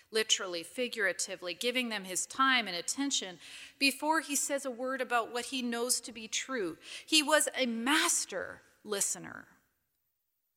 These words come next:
that reached beyond the protective facade to the true fears and questions of these followers, giving them time to process their grief and loss.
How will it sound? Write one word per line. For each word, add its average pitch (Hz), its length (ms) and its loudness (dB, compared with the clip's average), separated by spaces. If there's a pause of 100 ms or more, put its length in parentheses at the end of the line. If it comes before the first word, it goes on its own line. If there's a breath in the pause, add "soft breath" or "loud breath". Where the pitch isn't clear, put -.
(260)
that 254 220 6
reached 302 340 2
beyond 302 480 4
the 320 80 -6
protective 285 600 -6
facade 277 640 0
to 262 120 -8
the 208 120 -4
true 320 300 -2
fears 302 640 -4
and 190 240 -12
questions - 1040 -4 (640)
of 220 180 2
these 233 240 -4
followers, 196 960 -6 (560 loud breath)
giving 302 300 4
them 277 160 2
time 269 260 2
to 254 160 -4
process 269 720 -4
their 208 220 -4
grief 196 760 -10
and 185 240 -10
loss. 190 720 -2